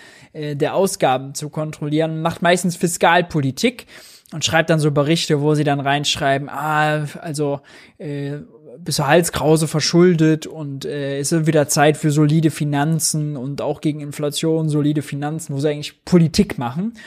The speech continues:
Und das wundert auch nicht, denn der Bundesrechnungshof ist ein sehr politisch besetztes Gremium. Präsident und Vize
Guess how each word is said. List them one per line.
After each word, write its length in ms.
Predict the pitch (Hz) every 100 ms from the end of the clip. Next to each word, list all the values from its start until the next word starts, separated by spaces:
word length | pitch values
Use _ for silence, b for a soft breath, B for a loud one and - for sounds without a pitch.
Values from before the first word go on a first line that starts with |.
| B B
Und 100 | 180
das 180 | 175 147
wundert 360 | 226 285 214
auch 240 | 98 147 -
nicht, 300 | 170 220 -
denn 100 | 160
der 280 | 156 151 -
Bundesrechnungshof 880 | 170 170 160 165 170 170 147 156 156
ist 200 | 185 165
ein 340 | 151 156 147
sehr 160 | 135 151
politisch 640 | - 143 160 170 151 -
besetztes 560 | - 131 139 139 - 131
Gremium. 580 | - 180 160 131 139 170 B B B B -
Präsident 720 | 175 165 156 160 175 196 -
und 280 | 180 170 -
Vize 600 | - 190 180 - 139